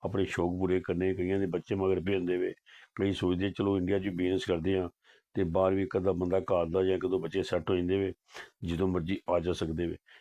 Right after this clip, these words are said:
ਇਹ ਡਿਪੈਂਡ ਕਰਦਾ ਤੁਹਾਡੇ ਕੋਲ ਲਕਸ਼ਮੀ ਕਿੰਨੀ ਕੁ ਹੈ ਤੇ ਤੁਸੀਂ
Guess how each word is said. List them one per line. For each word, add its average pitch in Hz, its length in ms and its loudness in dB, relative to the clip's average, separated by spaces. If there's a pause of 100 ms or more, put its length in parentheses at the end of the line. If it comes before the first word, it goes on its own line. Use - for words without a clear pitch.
(140)
ਇਹ 98 100 -2
ਡਿਪੈਂਡ 104 420 0
ਕਰਦਾ 92 400 0
ਤੁਹਾਡੇ 95 300 -2
ਕੋਲ 95 240 2
ਲਕਸ਼ਮੀ 98 320 -2
ਕਿੰਨੀ 95 300 0
ਕੁ 107 80 -4
ਹੈ 110 120 -2 (460)
ਤੇ 95 100 -2
ਤੁਸੀਂ 104 440 -2